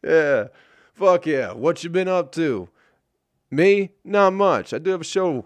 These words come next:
tomorrow at Social Fox Brewing in Norcross, Georgia. If you are listening to this anytime before February second, uh,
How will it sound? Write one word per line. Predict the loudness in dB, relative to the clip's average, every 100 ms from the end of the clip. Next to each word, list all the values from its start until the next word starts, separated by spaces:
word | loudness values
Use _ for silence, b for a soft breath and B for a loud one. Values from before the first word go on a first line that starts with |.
| _
tomorrow | -10 -2 0 0 -2
at | -4
Social | -6 -6 -6
Fox | -6 -6 -6
Brewing | -8 -8 -10
in | -10
Norcross, | -10 -8 -6 -6 -6
Georgia. | -6 -6 -6 -10
If | -12 -8
you | -6
are |
listening | -2 -4 -6 -16 -16
to |
this | -14 -12 -14 -20 _ b b b -10
anytime | -8 -6 -4 -4 -4
before | -8 -6 -6
February | -6 -6 -4 -4 -6
second, | -4 -4 -4 -12 _ _ _ _ _ _ _ _ _ -14
uh, | -12 -10 -10